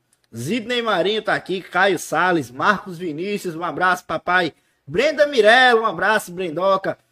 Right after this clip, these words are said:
Netinho, <laughs> até o Zé tá aqui, um abraço, Zé. Jackson Costa Santana também tá aqui. Luiz Gustavo, um abraço, Gugu, também tá. Iris Regina, minha sogra, também tá aqui comparecendo. Paulo Roberto, Valmir Pirula, Pedro Cruz,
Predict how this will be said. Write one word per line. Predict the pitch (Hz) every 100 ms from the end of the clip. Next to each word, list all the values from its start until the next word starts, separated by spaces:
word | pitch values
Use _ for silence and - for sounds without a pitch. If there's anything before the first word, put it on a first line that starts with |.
| _
Netinho, | 147 240 254 - 196 247 277 247
<laughs> |
até | 202 226 - 269
o | 240
Zé | 160 185 262
tá | 233
aqui, | 165 196 208
um | 196
abraço, | 190 202 156
Zé. | 165 185 - _ _ _
Jackson | 117 185 196 - 196
Costa | 151 196 190 180
Santana | 180 131 156 196 175
também | 151 139 143
tá | 170
aqui. | 139 160 175 - - _ _
Luiz | 147 202 254 196
Gustavo, | 185 - 170 208 185
um | 185
abraço, | 147 175 208 -
Gugu, | 165 127 160 180 123 - _ _
também | 147 143 165 139
tá. | 156 185 165
Iris | 196 180
Regina, | 180 135 156 175
minha | 160 160
sogra, | - 143 165 151 160 - _ _ _ -
também | 143 135 151
tá | 151
aqui | 139 147
comparecendo. | - 113 139 165 - 165 175
Paulo | - 175 185
Roberto, | 151 120 135 165 165 143
Valmir | 165 147 196 190
Pirula, | 196 151 135 185 190 - _ _ _
Pedro | 196 233 208 175
Cruz, | 160 175 202 202